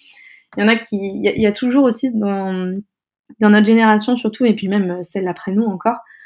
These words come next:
où il y a vraiment cette volonté d'avoir, euh, le dernier appareil, euh, le dernier iPhone et tout, avoir le grand angle pour filmer, c'est mieux et tout.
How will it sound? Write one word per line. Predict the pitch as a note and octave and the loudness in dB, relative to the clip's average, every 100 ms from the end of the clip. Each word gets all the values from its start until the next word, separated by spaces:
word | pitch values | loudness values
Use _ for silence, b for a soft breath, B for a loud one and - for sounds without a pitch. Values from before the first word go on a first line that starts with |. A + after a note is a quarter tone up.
| B B | B B
où | G3 | -2
il | |
y | F#3+ | -2
a | |
vraiment | G3 G3+ A#3 | 0 0 0
cette | A#3 F#3+ | -2 -4
volonté | F#3+ F#3+ G3 A#3 | -4 -6 -4 -2
d'avoir, | G3+ F3+ G3 F#3+ | -2 -2 -4 -4
euh, | F3 | -2
le | F3 | -2
dernier | F3 F#3 F#3 F#3 | -2 -4 -4 -4
appareil, | F3+ F#3 F3+ F3+ F#3 F#3 F3+ | -4 -4 -4 -2 -2 -2 -4
euh, | F3+ F#3 _ b b - | -6 -12 _ b b -4
le | |
dernier | G3+ G3+ F#3+ F#3+ F#3 | 0 2 0 -2 -4
iPhone | F3+ - F#3 F#3 | -6 -4 -2 -2
et | F3+ | -6
tout, | - - F#3 | -8 -4 -2
avoir | F3 F3+ | -2 0
le | F3 | -2
grand | E3+ F3 E3 | -2 -8 -6
angle | D#3+ D#3+ D#3 E3 F3 F3 - | -6 -6 -6 -8 -8 -10 -10
pour | F3 | -14
filmer, | - E3 E3 E3 | -14 -12 -10 -10
c'est | F3 | -8
mieux | F3 E3 E3+ E3 E3+ | -8 -6 -8 -6 -6
et | F3 E3 _ | -6 -8 _
tout. | E3+ F3 F3 F#3 | -6 -6 -2 -4